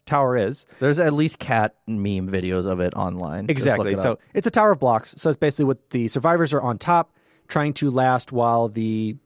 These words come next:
Speaker 1: while the Infected is trying to knock the blocks out from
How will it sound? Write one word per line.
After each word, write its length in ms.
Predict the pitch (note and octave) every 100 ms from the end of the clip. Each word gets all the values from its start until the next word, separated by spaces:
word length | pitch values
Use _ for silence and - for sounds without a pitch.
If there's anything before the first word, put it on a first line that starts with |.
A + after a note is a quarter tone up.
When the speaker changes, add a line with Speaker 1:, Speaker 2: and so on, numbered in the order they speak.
| _ _ _ _ _ _ _
Speaker 1:
while 240 | D3+ D3+
the 160 | C#3 C3+
Infected 540 | A#2 - C4+ D3 B2+ -
is 140 | C3
trying 260 | - B2 A#2+
to 100 | B2+
knock 240 | A2+ G2+
the 60 | B2
blocks 280 | G#2 F#2+ -
out 120 | G2+
from 160 | - A2